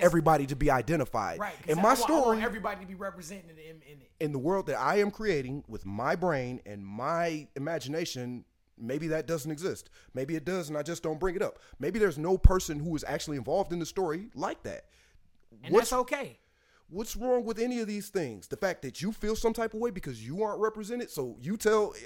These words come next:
Speaker 2: "I'm not gonna go spend my money"?
Speaker 1: But then at the same time, just like, you, you know, like, it's a whole network. Like, it's a black,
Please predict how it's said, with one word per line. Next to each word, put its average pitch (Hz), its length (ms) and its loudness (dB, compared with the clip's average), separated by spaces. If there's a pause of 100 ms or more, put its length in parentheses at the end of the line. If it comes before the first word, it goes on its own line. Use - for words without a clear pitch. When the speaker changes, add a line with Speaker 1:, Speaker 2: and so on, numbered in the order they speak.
Speaker 2:
"I'm 202 180 2
not 202 160 2
gonna 208 140 0
go 202 140 4
spend 214 200 0
my 226 80 2
money"? 254 280 0 (440)
Speaker 1:
But 233 120 -6
then 247 100 -2
at 247 100 -4
the 226 80 -12
same 240 300 -6
time, 262 380 -6 (120)
just 214 160 -10
like, 226 280 -6 (180)
you, 196 100 -16 (200)
you 247 100 -8
know, 247 180 -6
like, 226 180 -6
it's 240 100 -8
a 240 40 -10
whole 247 220 -4
network. 214 440 -6 (180)
Like, 165 140 -12
it's 190 100 -12
a 160 40 -12
black, 165 320 -10